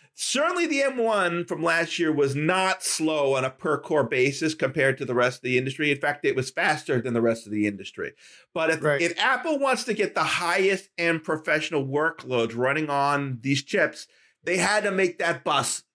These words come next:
Speaker 1: go very, very, very, very fast, right? So that's, that's what's, what we're really learning today is how are they developing for the future generation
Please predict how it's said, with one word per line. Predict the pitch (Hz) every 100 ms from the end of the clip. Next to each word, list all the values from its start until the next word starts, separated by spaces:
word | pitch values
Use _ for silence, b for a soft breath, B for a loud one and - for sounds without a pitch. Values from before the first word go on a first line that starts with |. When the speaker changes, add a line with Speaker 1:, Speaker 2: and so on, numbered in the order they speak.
| -
Speaker 1:
go | 143 131
very, | 107 139 135
very, | 123 127 120
very, | 117 113 113
very | 107 98
fast, | 101 65 60 - - _ _ 107
right? | 113 -
So | - 131
that's, | 160 175 - b b _ _
that's | 185 226 247
what's, | 233 160
what | 175 175
we're | 156
really | 160 156
learning | 143 147 139
today | 139 135 139
is | 127
how | 107 156 185 202 202
are | 185
they | 170
developing | 135 135 120 143 143 - 135
for | 131 143 131
the | 123
future | 127 165 160 - 120
generation | 147 131 123 127 - 117 107